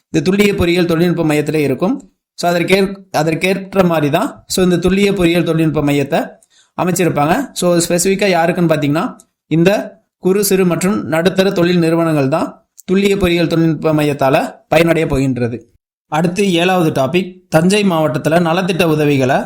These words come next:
தமிழக முதல்வர் அவர்கள் வழங்கியிருப்பாங்க. அந்த ஃபங்க்ஷன்ல அவங்க ஒண்ணு உ-, அவங்க ஒரு உரை நிகழ்த்தி இருப்பாங்க. நமக்கு exam point of view-ல என்ன தேவை? தமிழ்நாட்டுல மகளிர் சுய உதவிக்குழு முதன் முதல்ல தர்மபுரியில தான் தொடங்கப்பட்டிருக்கும்.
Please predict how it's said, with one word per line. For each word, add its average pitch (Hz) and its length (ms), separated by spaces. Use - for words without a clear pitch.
தமிழக 196 380
முதல்வர் 160 400
அவர்கள் 135 320
வழங்கியிருப்பாங்க. 151 680
அந்த 175 220
ஃபங்க்ஷன்ல 180 540
அவங்க 165 300
ஒண்ணு 165 280
உ-, 170 180
அவங்க 180 320
ஒரு 170 220
உரை 170 240
நிகழ்த்தி 165 440
இருப்பாங்க. 131 280
நமக்கு 190 340
exam 175 300
point 160 180
of 151 80
view-ல 151 180
என்ன 139 220
தேவை? 120 260
தமிழ்நாட்டுல 180 560
மகளிர் 175 360
சுய 160 260
உதவிக்குழு 143 460
முதன் 156 320
முதல்ல 156 180
தர்மபுரியில 160 560
தான் 160 140
தொடங்கப்பட்டிருக்கும். 135 720